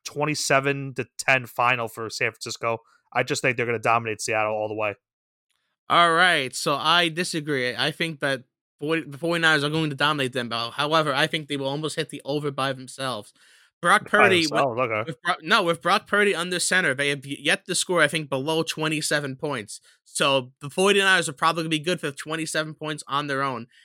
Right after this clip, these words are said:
Speaker 2: Do you think that Seattle can score fourteen or fifteen points?
Speaker 1: I don't know, because they ha-, they've barely been doing that the last couple of weeks.
Speaker 2: I think that they can score, I think Seattle can score around twenty points, and I think, uh, the Niners will score around thirty-one, thirty-two points, so I think they would cover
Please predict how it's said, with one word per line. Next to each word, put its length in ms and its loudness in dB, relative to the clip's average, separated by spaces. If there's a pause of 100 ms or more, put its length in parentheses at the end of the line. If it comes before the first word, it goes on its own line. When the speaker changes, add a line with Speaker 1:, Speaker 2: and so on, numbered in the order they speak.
(140)
Speaker 2:
Do 80 0
you 40 0
think 320 -2
that 220 0
Seattle 380 2
can 120 -14
score 240 -2
fourteen 480 -2
or 60 -4
fifteen 400 -6
points? 460 -6 (800)
Speaker 1:
I 60 -2
don't 160 2
know, 300 6
because 240 -6
they 100 -2
ha-, 160 0
they've 240 2
barely 300 4
been 140 -4
doing 220 2
that 100 -2
the 60 -4
last 160 -2
couple 200 -8
of 20 -8
weeks. 360 -6 (680)
Speaker 2:
I 220 2
think 380 0
that 360 -2
they 320 0
can 280 -8
score, 400 -4 (180)
I 100 0
think 220 -6
Seattle 340 -2
can 100 -16
score 260 -6
around 260 -6
twenty 300 -6
points, 300 -6
and 80 -8
I 40 -4
think, 240 -8 (180)
uh, 280 2
the 100 -8
Niners 300 2
will 60 -6
score 280 0
around 220 -4 (400)
thirty-one, 560 4
thirty-two 460 2
points, 380 -6
so 160 -2
I 80 0
think 200 -4
they 100 -2
would 260 -8
cover 520 0